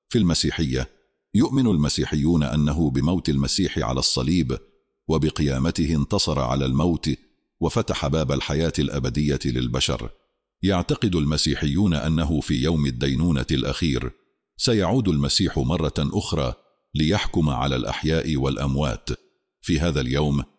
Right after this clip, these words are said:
تتحد الأرواح بأجسادها وتحشر أمام عرش الله للحساب. يعتبر الإيمان بقيامة المسيح والحياة الأبدية بعد الموت من العقائد الأساسية في المسيحية.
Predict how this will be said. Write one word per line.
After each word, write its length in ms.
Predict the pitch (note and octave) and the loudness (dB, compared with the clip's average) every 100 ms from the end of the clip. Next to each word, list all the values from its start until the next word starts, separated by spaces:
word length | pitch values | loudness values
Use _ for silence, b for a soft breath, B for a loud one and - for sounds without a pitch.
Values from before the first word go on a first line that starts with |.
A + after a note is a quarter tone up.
| _ | _
تتحد 460 | - E2 A#2 - D2+ | -2 0 0 0 0
الأرواح 540 | C#2 C2 C#2 F2 - | 0 0 0 0 0
بأجسادها 880 | E2 C#2 C#2+ - G2 F2+ D2 D2 C2+ C2 _ _ | -2 0 0 0 0 2 0 0 -2 -4 _ _
وتحشر 720 | - D2 G2+ - - D#2+ D#2+ D2+ | -2 0 0 -2 0 0 0 0
أمام 260 | E2+ D#2 | 2 2
عرش 360 | C2 C2+ D2 - | 0 0 -2 -2
الله 320 | C2+ C#2 C#2 | 0 0 -2
للحساب. 800 | C#2+ C#2 C2 E2+ - D2 A1 A1 - _ _ _ _ - | -2 -2 -2 -2 0 0 -4 -8 -10 _ _ _ _ 0
يعتبر 500 | G3+ F3+ D3+ B2 G#2 | 0 2 0 2 2
الإيمان 560 | F2+ E2+ D#2+ A#2 G2+ | 2 2 2 2 2
بقيامة 560 | D2+ D2+ D#2+ E2+ G#2+ F2+ F2 | 2 -2 0 0 2 0 0
المسيح 520 | D2+ C2+ C#2 A#2 G2+ | -2 -2 -2 0 0
والحياة 520 | E2 D2 C#2 D2 F2+ F2+ | 0 -2 -2 -2 0 0
الأبدية 640 | E2 - D2 C#2 G2+ F#2+ E2+ | -2 -2 -4 -2 0 0 0
بعد 340 | D#2+ C#2 E2 D2+ | -2 -2 -2 -2
الموت 440 | D2 D2+ G#2+ - | 0 0 0 0
من 200 | E2+ D#2 | 0 0
العقائد 640 | D#2 D2 D2+ - G#2 E2 | 0 0 -2 -2 -2 0
الأساسية 720 | D#2 C#2 E2+ - C#2+ - F#2 D#2 | 0 0 -2 -2 0 0 0 0
في 260 | E2 D2 | -2 -2
المسيحية. 720 | D#2 C#2+ - C#2+ D#2 B1+ A#1+ | 0 0 -2 -2 -4 -4 -6